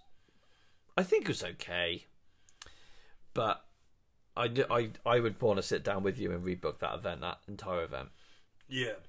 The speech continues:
Speaker 2: Yeah. I would've, I would've liked the original plan.
Speaker 1: Yeah.
Speaker 2: Of r-, obviously Rock and Triple H.
Speaker 1: Yeah, yeah.
Speaker 2: But it's just trying to, what, what the hell do you do with Big Show and Mick Foley on that event?
Speaker 1: Yeah.
Speaker 2: It's a bit awkward, but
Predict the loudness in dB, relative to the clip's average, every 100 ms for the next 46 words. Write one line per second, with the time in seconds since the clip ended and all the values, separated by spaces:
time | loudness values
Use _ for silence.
0 | -20 -20 -20 -20 -20 -20 -14 -2 2 2
1 | -2 -18 -20 -20 -20 -14 -2 2 2 2
2 | -6 -12 -20 -8 0 2 2 0 -2 -4
3 | -6 -6 -8 -12 -10 -10 -10 -12 -20 -16
4 | -4 -2 0 -2 -6 -14 -14 -14 -18 -14
5 | -12 -10 -10 -8 -8 -8 -10 -16 -20 -20
6 | _ -20 -20 -20 -18 -20 -20 -20 -20 -16
7 | -14 -8 -4 -4 -6 -14 -2 4 8 8
8 | 6 2 -14 -20 -20 _ _ _ -18 -16
9 | -10 -8 -6 -2 0 0 -4 -12 -10 -10
10 | -10 -10 -8 -6 -4 -4 -6 -8 -10 -8
11 | -10 -8 -8 -10 -12 -10 -8 -8 -14 -16
12 | -16 -18 -20 -20 -14 -6 -4 -6 -8 -12
13 | -12 -14 _ -4 -4 -8 -14 -14 -16 -20